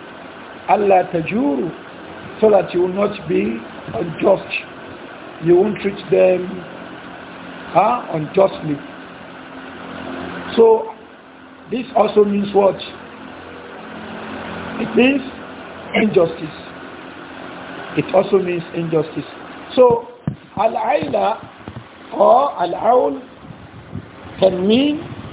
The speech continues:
increase, can mean injustice, can mean what? Poverty. So this is what the linguistic meaning of the word aul. But the one that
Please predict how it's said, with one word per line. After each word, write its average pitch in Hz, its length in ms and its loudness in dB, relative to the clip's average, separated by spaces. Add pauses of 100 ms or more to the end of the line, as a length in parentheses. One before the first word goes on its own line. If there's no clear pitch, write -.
increase, 214 520 2 (800)
can 185 240 2
mean 285 420 2 (720)
injustice, 226 640 2 (1400)
can 196 200 4
mean 233 160 4
what? 208 220 6 (800)
Poverty. - 480 0 (1400)
So 196 100 8
this 214 240 4
is 180 160 0
what 185 240 6 (140)
the 170 480 4
linguistic 170 600 0
meaning 185 260 -2
of 165 120 -2
the 151 100 2
word 170 380 6 (580)
aul. 185 240 4 (1000)
But 262 280 4
the 240 80 8
one 311 320 4
that 254 140 0